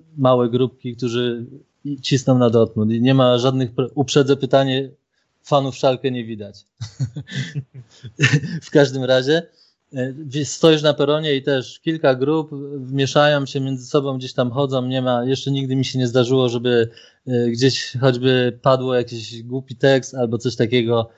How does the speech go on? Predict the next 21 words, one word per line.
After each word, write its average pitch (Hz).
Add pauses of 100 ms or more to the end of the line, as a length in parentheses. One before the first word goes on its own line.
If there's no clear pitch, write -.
(320)
e, 120 (520)
w -
kierunku 123
kibiców 123
innej 127
drużyny 120
i 117
tak 113
dalej. 107 (420)
Także, 120 (140)
e, 117 (520)
tak 131
jak 131
mówię, 117 (420)
nie 131
wiem, 113
ale 120
ta 131
kultura, 139
oczywiście 139 (140)
pewnie 135